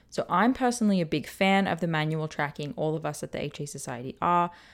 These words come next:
and that's the method that we use, you know, just using a good old thermometer. We use that with our clients because it's the best way to use it as a diagnostic tool, as a practitioner.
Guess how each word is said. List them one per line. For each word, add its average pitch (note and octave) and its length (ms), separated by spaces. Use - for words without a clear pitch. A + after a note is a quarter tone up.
and G3+ 140
that's D4 200
the B3+ 80
method G#3 320
that D3 160
we F3+ 140
use, D#3 600
you E3 100
know, D#3 100
just - 280
using E3+ 300
a D3 60
good - 280
old G3+ 200
thermometer. D3+ 520
We F3+ 120
use F3+ 200
that D3+ 200
with D#3 140
our D3 120
clients G#3 680
because G3 260
it's F#3 160
the G3+ 80
best F#3 300
way F3+ 200
to F3 120
use D3+ 180
it D#3 80
as D3 140
a C#3+ 60
diagnostic C3+ 680
tool, - 380
as C3 100
a B2+ 60
practitioner. - 840